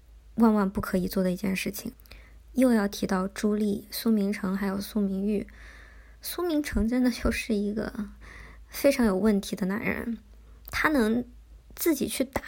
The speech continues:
自己的亲妹妹，这件事情就已经显示了他有这个暴力的倾向。不管他，不管他身上有多少的可爱之处，有暴力倾向是不可以容忍的。之后不也打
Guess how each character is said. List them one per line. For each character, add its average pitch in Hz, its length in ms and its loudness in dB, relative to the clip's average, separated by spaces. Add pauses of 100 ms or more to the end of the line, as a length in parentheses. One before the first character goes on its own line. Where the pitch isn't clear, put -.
(100)
自 247 120 -2
己 214 120 2
的 - 100 -2
亲 262 260 0
妹 277 160 2
妹， 202 220 -2
这 240 100 0
件 214 140 4
事 208 180 0
情 196 200 0
就 202 340 0 (300)
已 190 180 0
经 277 460 0 (260)
显 - 320 0
示 - 220 0
了 185 120 0
他 208 200 0
有 - 180 0
这 - 160 -2
个 190 80 -2
暴 202 220 2
力 185 160 0
的 - 80 -8
倾 196 260 -2
向。 - 340 -4
不 269 120 2
管 - 200 0
他， 226 360 -2 (520)
不 - 80 0
管 247 140 6
他 226 140 2
身 269 180 2
上 262 140 2
有 208 80 2
多 247 200 0
少 254 200 -2
的 - 260 -8
可 - 220 -4
爱 240 180 2
之 214 160 -6
处， - 380 -6 (600)
有 196 120 2
暴 285 240 2
力 208 160 4
倾 226 240 2
向 214 220 2
是 208 200 -2
不 208 160 -2
可 202 200 -2
以 202 80 4
容 185 240 -2
忍 - 260 -4
的。 - 160 -12 (960)
之 - 140 -2
后 262 160 4
不 254 140 2
也 220 180 4
打 - 160 -4